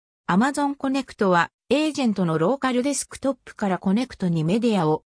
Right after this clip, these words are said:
リダイレクトすることで音声を自動的に最適化します。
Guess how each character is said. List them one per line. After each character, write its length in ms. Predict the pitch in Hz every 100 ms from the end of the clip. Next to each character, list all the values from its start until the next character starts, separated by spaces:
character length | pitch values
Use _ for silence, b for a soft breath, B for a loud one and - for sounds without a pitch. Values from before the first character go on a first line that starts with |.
| _ -
リ 140 | 190
ダ 140 | 208
イ 120 | 330 294
レ 100 | 233
ク 140 | -
ト 100 | 214
す 180 | - 214
る 120 | 196
こ 100 | 202
と 140 | 220
で 120 | 196 180
音 200 | 247 294
声 240 | 226 196
を 140 | 165
自 180 | 156 160
動 180 | 202 247
的 260 | 247 233 240
に 120 | 240
最 240 | - 254
適 320 | - 269 -
化 120 | - 214
し 200 | - 160
ま 120 | 151
す。 280 | - -